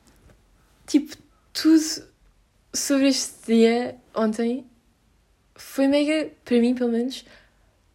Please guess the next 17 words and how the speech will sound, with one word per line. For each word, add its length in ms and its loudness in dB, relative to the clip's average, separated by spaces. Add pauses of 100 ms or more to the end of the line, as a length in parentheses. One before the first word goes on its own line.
(280)
wholesome. 480 0
Tipo, 420 -14 (440)
deu 240 2
uma 120 2
energia 540 0
mega, 320 -2
mega, 260 0
mega 300 -2 (1200)
positiva, 600 -8 (240)
literalmente. 640 -8 (760)
Ahm, 720 -2 (1200)
e 120 -8
pronto, 240 -2
as 60 -14
pessoas 200 -14
todas 200 -8
simpáticas. 640 -10